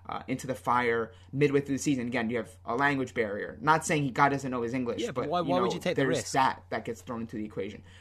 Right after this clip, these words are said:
Speaker 1: There's learning the kind of the league itself, um, and what the league is all about. There's learning the personnel. There's learning what players you have and which players fit,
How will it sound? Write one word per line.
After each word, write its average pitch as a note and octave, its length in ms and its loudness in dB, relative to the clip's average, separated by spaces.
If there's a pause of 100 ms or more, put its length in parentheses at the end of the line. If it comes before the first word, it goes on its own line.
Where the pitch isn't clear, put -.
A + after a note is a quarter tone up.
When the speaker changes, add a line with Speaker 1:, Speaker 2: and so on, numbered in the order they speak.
(260)
Speaker 1:
There's C3 260 2
learning C#3+ 380 2
the C#3 100 -2
kind D3 240 -2
of B2 80 -2
the A#2+ 80 0
league C3+ 300 0
itself, - 680 2 (200)
um, F#2 340 -6
and B2 340 -4
what C#3 200 2
the C3+ 80 -6
league B2 180 -4
is B2+ 120 -4
all A2+ 120 -2
about. A#2 240 2
There's A#2+ 180 -6
learning C3 320 0
the A#2 80 -2
personnel. C3 600 -2
There's A2+ 180 -4
learning B2 240 -4
what B2 160 -2
players C#3+ 400 0
you C3 100 -2
have A#2+ 360 -2
and A2 200 -8 (100)
which B2+ 260 -8
players A2 280 -2
fit, D#3 340 4